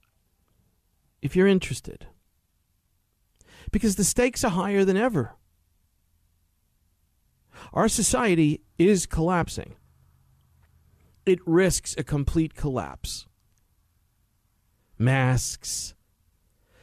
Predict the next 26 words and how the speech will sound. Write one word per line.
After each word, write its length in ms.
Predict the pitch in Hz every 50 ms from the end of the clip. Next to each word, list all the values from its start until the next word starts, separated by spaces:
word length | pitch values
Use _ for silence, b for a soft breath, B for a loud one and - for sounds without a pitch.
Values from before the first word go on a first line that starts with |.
| _ _
separation 880 | - - - - 170 151 - - 151 135 139 139 147 131 - - 135
of 140 | 139 131 -
people, 420 | - 147 143 135 - - 139 143 120
laws 580 | 117 123 127 127 131 135 123 123 131 135 120
keeping 380 | - - 160 147 - - 139 127
people 320 | - 143 139 127 - 135
separated, 800 | 123 - - 151 131 - 131 131 135 135 131 131 131 139 131 - - B B B B B B B B B
mandates 760 | B 117 120 123 120 120 131 135 131 139 135 135 139 127 -
to 140 | - - 127
make 260 | 123 123 123 117 104
vaccines 920 | 107 107 123 117 127 - - - - 143 131 135 135 131 131 127 127 - - - _ _ _ _ _ _ _ _ _ _ _ _ _ - - - - - -
obligatory 760 | - 120 151 151 151 120 147 147 - 151 143 135 139 143 135
for 200 | - - 120 -
all, 380 | - 151 139 131 131 147 156 -
or 100 | 156 147
you 180 | 139 117 120 123
can't 340 | - - 123 127 120 - -
travel. 640 | - - - 107 98 104 110 117 123 127 123 - _ _ _ _ _ _ _ _ _ _ _ _ _ _ _ _ _ _ _ _ _ _ _ _ _ _ -
I 40 | 170
mean, 280 | 190 220 208 190 165
the 100 | 156 185
list 280 | 180 190 233 214 - -
goes 240 | - 202 196 196 180
on 180 | 196 180 180
and 120 | 180 170 196
on. 260 | 247 262 135 92 -